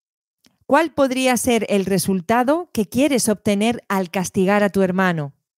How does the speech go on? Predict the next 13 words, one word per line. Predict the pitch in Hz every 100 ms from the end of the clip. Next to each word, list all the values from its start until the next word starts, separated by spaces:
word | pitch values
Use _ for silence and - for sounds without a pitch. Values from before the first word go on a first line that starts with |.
| _ _ _ _ _ -
al | 208 202
juzgarle, | - 190 175 202 208 202 180 151 147 _ _ _ _ -
al | 196 196
atacarle? | 190 190 180 208 220 202 170 151 - _ _ _ _ _ _ _ _ _ _ _ _ _ _ _ _ _ _ _ -
¿Cuál | 269 320 294
es | 175 -
el | 208 196
resultado? | 190 - 185 160 160 151 139 - _ _ _ _ _ _ _ _ _ _ -
¿Y | 226
de | 202 185
qué | 254 262 - _ _ _ -
manera | 208 262 269 233 190 170 - _
podría | - 196 180 240 233 190 190